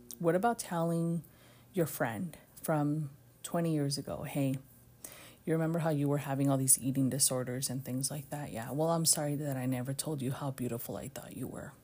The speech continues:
I didn't know how to say it. I didn't know how to vocalize it. I didn't know how to release it out of my, my throat chakra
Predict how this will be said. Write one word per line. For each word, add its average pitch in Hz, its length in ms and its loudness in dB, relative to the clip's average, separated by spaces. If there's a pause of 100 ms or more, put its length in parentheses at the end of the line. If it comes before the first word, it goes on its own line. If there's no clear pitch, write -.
(4000)
I 165 80 4
didn't 165 200 6
know 151 140 6
how 147 160 2
to 139 100 2
say 139 320 6
it. 190 220 0 (840)
I 156 80 6
didn't 151 240 6
know 151 140 4
how 151 120 0
to 151 80 0
vocalize 165 920 2
it. 196 260 -2 (600)
I 156 80 4
didn't 156 200 4
know 151 180 2
how 156 180 -4
to 147 100 0
release 143 520 4
it - 120 -4
out 147 180 -2
of 143 160 -4
my, 143 280 0 (180)
my 147 180 0
throat 147 280 0
chakra 196 580 -2